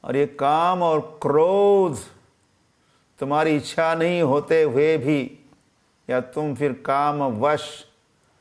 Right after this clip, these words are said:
या क्रोधवश कार्य करते हो, पापा-, पापाचार करते हो, तो वह,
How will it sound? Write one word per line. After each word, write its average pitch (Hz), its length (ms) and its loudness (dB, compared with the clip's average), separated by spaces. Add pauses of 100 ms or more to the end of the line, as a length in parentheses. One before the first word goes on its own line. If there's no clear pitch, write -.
(140)
या 120 160 -2
क्रोधवश 143 1160 0 (2500)
कार्य 131 540 -2 (140)
करते 135 420 2
हो, 98 280 -4 (220)
पापा-, 123 600 -4
पापाचार 123 760 0
करते 127 460 -2
हो, 95 220 -8 (2500)
तो 135 200 -2
वह, 120 300 -2